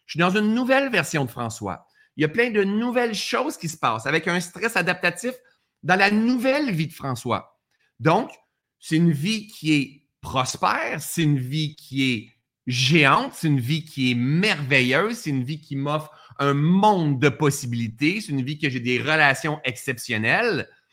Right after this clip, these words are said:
mais je suis, c'est une nouvelle vie. Aujourd'hui, je vis dans une nouvelle vie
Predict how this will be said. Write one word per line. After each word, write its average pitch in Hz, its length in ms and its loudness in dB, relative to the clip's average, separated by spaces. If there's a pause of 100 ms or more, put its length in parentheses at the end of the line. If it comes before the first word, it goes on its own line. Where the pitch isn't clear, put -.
(300)
mais 147 80 0
je 165 60 -4
suis, - 240 -10
c'est - 180 -4
une 185 180 2
nouvelle 233 320 0
vie. 302 340 -6 (280)
Aujourd'hui, 160 400 2
je 185 140 2
vis 151 260 0
dans 196 160 0
une 170 300 2
nouvelle 226 320 0
vie 208 340 -4